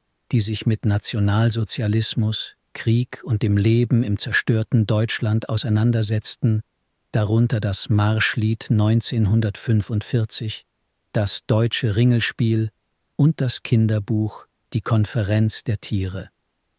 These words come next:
Der anfängliche Optimismus der Nachkriegsjahre wich bei Kästner bald einer zunehmenden Resignation. Währungsreform, Wirtschaftsboom und Forderungen nach Wiederbewaffnung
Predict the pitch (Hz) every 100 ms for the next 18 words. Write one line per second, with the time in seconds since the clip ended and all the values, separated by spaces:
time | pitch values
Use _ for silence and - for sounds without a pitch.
0 | _ _ _ _ _ - 120 160 202 170
1 | 175 165 - 180 - - 113 123 185 -
2 | 156 156 - 117 104 104 120 - - 123
3 | - 131 120 123 123 127 - - - _
4 | 117 165 - - 117 - 127 120 - 123
5 | 113 101 107 113 - - 113 107 - -
6 | 127 120 117 113 110 113 110 113 104 117
7 | 123 110 - - 90 80 69 - _ _
8 | _ _ _ _ _ _ - 113 135 143
9 | 143 123 - 123 - 127 127 127 120 _
10 | _ _ - 117 143 - 127 - - -
11 | 131 127 131 - 117 - 120 117 123 113
12 | 113 113 110 107 101 113 117 98 110 110
13 | 107 - 110 110